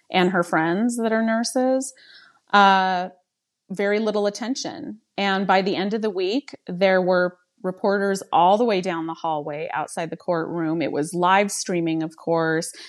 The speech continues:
There was international press attention, and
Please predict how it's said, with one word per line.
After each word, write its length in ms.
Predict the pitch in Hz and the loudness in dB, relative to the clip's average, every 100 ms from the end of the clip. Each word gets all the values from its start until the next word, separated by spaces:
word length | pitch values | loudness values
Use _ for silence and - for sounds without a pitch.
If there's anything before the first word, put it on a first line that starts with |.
| - - | -4 2
There 140 | 170 | 4
was 340 | 165 147 156 - | 4 4 0 -2
international 1160 | 220 226 220 185 190 - 180 170 160 160 165 - | -2 0 0 0 -2 -4 -4 -2 -2 -2 -6 -2
press 340 | 196 165 - | 0 2 0
attention, 920 | 165 - 160 165 - 156 160 160 165 - | -6 -4 -4 -4 -4 -4 -2 -4 -6 -6
and 600 | 160 160 160 151 151 165 | -4 -2 0 0 -2 -2